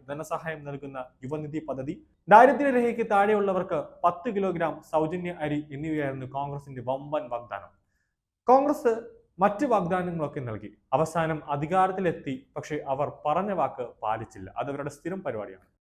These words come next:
അതുപോലെ ഇന്ത്യ സഖ്യവും ഇതുപോലെ വൻ വാഗ്ദാനങ്ങളുമായി ജനങ്ങളെ പറ്റിക്കുന്ന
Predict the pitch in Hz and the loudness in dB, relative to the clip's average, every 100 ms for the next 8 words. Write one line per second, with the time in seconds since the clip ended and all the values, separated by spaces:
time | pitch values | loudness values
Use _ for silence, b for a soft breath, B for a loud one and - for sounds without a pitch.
0 | - 240 277 247 226 220 240 254 240 - | 4 6 8 8 6 2 4 4 2 -4
1 | 196 175 160 - - _ 160 175 170 156 | 0 0 -2 -8 -20 _ 2 4 4 2
2 | 135 160 156 151 151 160 165 165 151 135 | 0 -2 0 0 0 -4 -4 -4 -4 -4
3 | 127 123 135 139 143 135 139 139 131 | -6 -6 -6 -4 -4 -6 -8 -10 -12